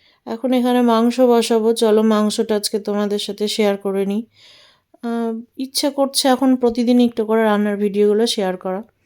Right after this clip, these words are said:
তো এখানে দেখো আলুটাকে আমি ভেজে না উঠিয়ে নিয়েছি লবণ হলুদ দিয়ে, আর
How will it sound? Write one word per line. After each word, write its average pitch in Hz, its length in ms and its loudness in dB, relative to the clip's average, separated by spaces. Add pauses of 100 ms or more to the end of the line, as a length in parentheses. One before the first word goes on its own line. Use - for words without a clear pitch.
(640)
তো - 60 -6
এখানে 262 320 -2
দেখো 240 300 -2 (160)
আলুটাকে 240 460 0
আমি 240 180 2
ভেজে 214 340 0
না 240 100 0
উঠিয়ে 220 280 -4
নিয়েছি 220 280 -2
লবণ 208 300 2
হলুদ 208 300 -2
দিয়ে, 214 260 -2
আর 202 240 -4